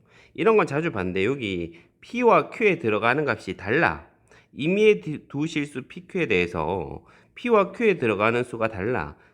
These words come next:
그럼 이럴 때는 어떻게 되냐면, 이걸 어떻게 해석해야 되냐면,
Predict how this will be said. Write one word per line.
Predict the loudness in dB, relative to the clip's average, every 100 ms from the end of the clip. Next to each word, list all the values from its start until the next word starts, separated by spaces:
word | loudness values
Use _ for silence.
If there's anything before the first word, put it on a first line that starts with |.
| _
그럼 | -4
이럴 | 2 2 2
때는 | 2 2
어떻게 | 0 -6 -6
되냐면, | -4 -4 -4 -2 -2 -4 -6 -12 -20 _ _ _ _ _ _ _ _
이걸 | 2 4
어떻게 | 4 0 -2 -4
해석해야 | -4 -4 -4
되냐면, | -2 -4 -6 -10 -10